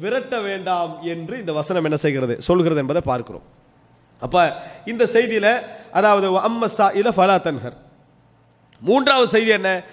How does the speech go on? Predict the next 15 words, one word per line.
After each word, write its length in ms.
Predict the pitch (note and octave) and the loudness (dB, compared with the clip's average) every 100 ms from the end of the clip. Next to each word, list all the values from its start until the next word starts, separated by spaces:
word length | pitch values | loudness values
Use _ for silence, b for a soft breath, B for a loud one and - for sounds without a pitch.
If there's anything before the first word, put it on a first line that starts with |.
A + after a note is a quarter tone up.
| B - D3 | B -6 0
"வ 20 | |
வஜதக 580 | G#3 A#3 A#3 C4 A#3+ G#3+ G3 | 2 2 0 0 0 -2 2
ஆயில 300 | G#3+ A#3+ B3 C4+ | 2 2 0 -4
ஃபஅக்னான்னு" 440 | G#3 A3+ G#3+ A#3+ A#3 | 0 0 0 -2 -4
சொன்ன 280 | F#3 G#3 F#3 | -6 -6 -6
அல்லாஹ் 220 | E3+ C#3+ | -6 -8
தஆலா, 200 | C#3 A#2+ b b b - | -10 -12 b b b -8
உங்களை 400 | A3 A3+ A#3+ A#3+ | 2 4 6 6
வசதியற்றவராக 840 | G3 B3 G#3+ A#3 A3+ G#3+ G3+ F3+ | 6 4 4 4 4 4 4 4
கண்டு 260 | E3+ G#3+ B3+ | 2 2 4
உங்களுக்கு 340 | G#3 G#3 G#3+ | 4 2 4
வசதி 360 | F3+ E3+ A#3 A3+ | 4 4 4 6
அல்லாஹ் 280 | G3 G3 D#3+ | 6 4 2
தந்தான். 340 | D#3 D3+ B2 F#2+ b b - | 2 0 0 -4 b b -2
எனவே 380 | F3+ G#3+ F#3+ | 2 2 2